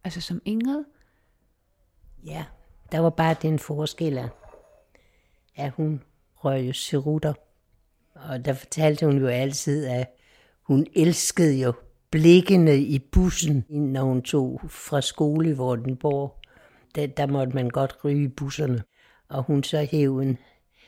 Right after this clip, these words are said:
Speaker 2: cerut op og tændte. Så sad den der unge pige der og røg cerutter. Og folk, de vendte sig rundt og kiggede. Det nød hun meget.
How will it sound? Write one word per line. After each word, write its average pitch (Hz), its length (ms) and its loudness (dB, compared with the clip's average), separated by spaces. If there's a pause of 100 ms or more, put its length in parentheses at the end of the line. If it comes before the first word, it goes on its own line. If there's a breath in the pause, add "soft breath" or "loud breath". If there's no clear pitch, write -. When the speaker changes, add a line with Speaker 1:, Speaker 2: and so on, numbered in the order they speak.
(140)
Speaker 2:
cerut 156 580 0
op 139 320 0 (140)
og 135 140 -4
tændte. 156 560 0 (840 soft breath)
Så 151 60 -8
sad 147 300 0
den 143 240 0
der 139 220 -4
unge 135 360 -2 (200)
pige 156 340 -4
der 135 300 -6
og 131 200 -6
røg 127 200 -2
cerutter. 131 640 0 (600 loud breath)
Og 131 260 -16
folk, - 580 -12
de 156 120 -8
vendte 147 280 -4
sig - 220 -6
rundt 135 240 -2
og 151 120 -4
kiggede. 143 440 0 (480 loud breath)
Det 160 120 4
nød 160 360 2
hun 151 160 4
meget. 202 680 4